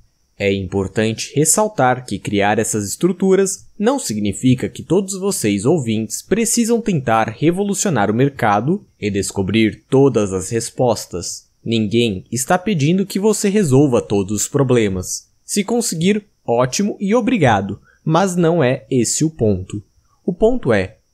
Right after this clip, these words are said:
como abordamos anteriormente, se colocar no caminho, começar um pequeno grupo de educação domiciliar é superior a fazer nada. Começar um grupo na sua rua ou bairro para resolver problemas locais sem o Estado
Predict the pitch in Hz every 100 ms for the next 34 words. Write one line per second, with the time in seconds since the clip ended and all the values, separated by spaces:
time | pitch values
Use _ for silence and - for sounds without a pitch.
0 | _ - 214 240 247 240 226 202 139 117
1 | 104 95 101 110 127 170 113 98 - -
2 | - - - 202 240 226 220 220 220 208
3 | 233 202 165 120 90 - - - 101 92
4 | - 101 110 95 90 98 120 139 139 135
5 | 151 131 135 151 185 - 202 196 196 -
6 | 151 117 131 - - - 208 233 247 180
7 | 127 120 123 151 151 180 165 131 104 90
8 | 110 - _ _ - 107 98 - 123 151
9 | 175 127 110 - 107 92 - 190 240 151
10 | 113 101 - - 202 147 110 123 127 -
11 | 113 104 123 120 110 107 - 180 190 240
12 | 226 214 - - 98 - 127 135 196 -
13 | 143 139 151